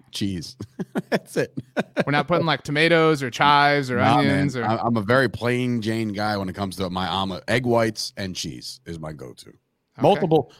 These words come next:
Speaker 1: multiple different varieties of cheese there is.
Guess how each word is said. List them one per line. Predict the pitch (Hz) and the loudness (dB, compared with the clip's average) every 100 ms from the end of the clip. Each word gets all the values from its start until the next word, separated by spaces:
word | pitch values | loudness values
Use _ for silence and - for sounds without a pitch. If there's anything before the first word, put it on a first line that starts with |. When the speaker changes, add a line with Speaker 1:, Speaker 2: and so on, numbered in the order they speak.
| - | 0
Speaker 1:
multiple | 160 170 139 127 | 2 2 0 0
different | 135 104 107 90 | 0 0 -4 -2
varieties | 95 107 110 90 85 | 0 2 0 0 -4
of | 80 | -8
cheese | 71 95 65 - 64 | -10 -10 -10 -16 -16
there | 55 | -16
is. | 50 - | -18 -20